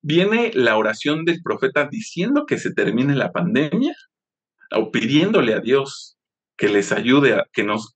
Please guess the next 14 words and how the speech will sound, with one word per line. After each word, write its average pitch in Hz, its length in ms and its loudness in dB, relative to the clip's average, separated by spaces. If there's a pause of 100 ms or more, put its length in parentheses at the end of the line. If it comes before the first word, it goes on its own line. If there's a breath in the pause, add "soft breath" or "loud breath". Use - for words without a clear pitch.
que 101 100 0
ayude 123 320 4
a - 20 0
la 113 100 0
humanidad 101 480 0
a 101 80 -6
terminar 98 460 -6
con 117 120 -4
la - 100 -2
pandemia, 135 520 -2 (880 soft breath)
y 107 120 4
hasta 107 300 0
la 107 140 0
fecha 160 420 -4